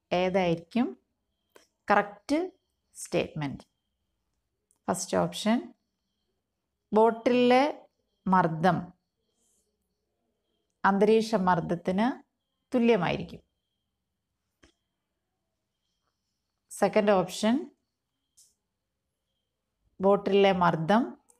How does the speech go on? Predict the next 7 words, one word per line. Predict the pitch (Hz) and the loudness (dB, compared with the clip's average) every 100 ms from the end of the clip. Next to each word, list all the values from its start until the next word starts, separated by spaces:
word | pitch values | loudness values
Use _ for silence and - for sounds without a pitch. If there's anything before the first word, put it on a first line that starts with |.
| _ - _ | _ -20 _
അന്തരീക്ഷ | 185 185 196 208 208 | -6 0 2 2 0
മർദ്ദത്തിനേക്കാൾ | 190 175 175 180 175 170 175 202 - | 0 0 0 -2 -2 -2 -2 -6 -2
കൂടുതലായിരിക്കും. | 233 226 214 147 - - - _ _ _ _ _ _ _ _ _ _ _ _ _ _ _ _ _ _ - | 0 4 4 2 -2 -10 -20 _ _ _ _ _ _ _ _ _ _ _ _ _ _ _ _ _ _ -12
ആ, | 175 170 | -6 -6
സ്-, | 165 - - 185 | -6 -12 -4 -4
ഓപ്ഷൻ | 180 - 185 - | -4 -6 -6 -2
സി, | 214 | 0